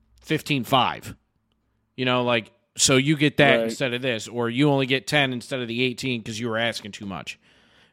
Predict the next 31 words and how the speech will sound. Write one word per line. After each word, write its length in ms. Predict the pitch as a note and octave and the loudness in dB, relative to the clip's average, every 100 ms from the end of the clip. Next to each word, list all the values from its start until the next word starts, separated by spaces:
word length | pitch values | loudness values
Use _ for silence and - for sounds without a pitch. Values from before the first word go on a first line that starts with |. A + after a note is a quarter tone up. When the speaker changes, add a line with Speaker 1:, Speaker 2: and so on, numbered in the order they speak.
| _ | _
Speaker 1:
And 380 | D3 C#3 C3 B2 - _ _ _ _ _ | -2 0 0 -4 -12 _ _ _ _ _
then 180 | C#3+ F3+ | 0 4
there's 200 | F3 D#3 - | 4 2 2
fucking 320 | F3 E3+ D#3+ | 2 2 2
arbitration 580 | D#3 D#3 D#3 E3 D#3 D#3 | 2 2 2 0 0 -2
for 360 | D#3 D3+ D3 | 2 4 4
people 260 | - E3+ D#3+ | 2 2 4
that 140 | D#3 | 4
are 180 | D#3 C#3+ | 4 2
within 260 | C3+ D3+ D#3+ | 0 -2 -2
the 80 | |
top 480 | C#3+ C#3+ D3+ C#3+ _ | -2 0 0 -2 _
fucking 320 | E3+ D#3+ D#3 | -2 -2 -2
twenty 300 | B2 D3 D#3+ | -6 -4 -4
percent 440 | D3+ C#3 - E3 A2+ | -4 -6 -4 -4 -6
of 80 | B2 | -6
performers 540 | D3 D#3 G#3+ G3+ A#2+ | -6 -4 -4 -4 -4
in 80 | A#2+ | -4
the 120 | A2+ | -4
M 100 | A#2+ | -2
L 100 | A#2 | -4
B 280 | A2+ B2 D3+ - _ - | -2 -4 -4 -10 _ 0
that 120 | D#3 | 0
get 160 | D#3+ - | 0 -2
the 80 | |
max 420 | D3 D3+ D#3+ E3 - | 0 2 2 0 -2
fucking 360 | F3+ D#3+ F3 | -4 -4 -6
contract 540 | D3 G3 A3 D3+ G#2+ - | 0 0 0 -4 -8 -8
for 120 | A2+ | -10
arbitration. 640 | G2+ G2 - F#2+ F#2 F2+ | -10 -12 -12 -12 -14 -14
So 340 | F#2+ C3 B2+ | -10 -6 -6